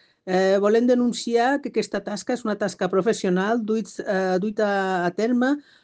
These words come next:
amb criteris, eh, tècnics i professionals que no se pot admetre cap ingerència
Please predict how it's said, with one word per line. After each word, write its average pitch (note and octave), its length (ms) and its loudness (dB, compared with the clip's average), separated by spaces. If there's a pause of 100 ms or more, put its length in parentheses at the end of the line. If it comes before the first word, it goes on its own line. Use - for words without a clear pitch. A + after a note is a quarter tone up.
(120)
amb G#3 240 0
criteris, B3+ 720 0
eh, G#3 320 -4
tècnics C#4 640 0
i F#3+ 80 -6
professionals A3 640 -4
que G#3+ 160 -2
no A#3+ 220 0 (100)
se A3 160 0
pot A#3 240 -2
admetre A#3+ 560 0 (280)
cap D#4 240 4
ingerència A#3+ 800 2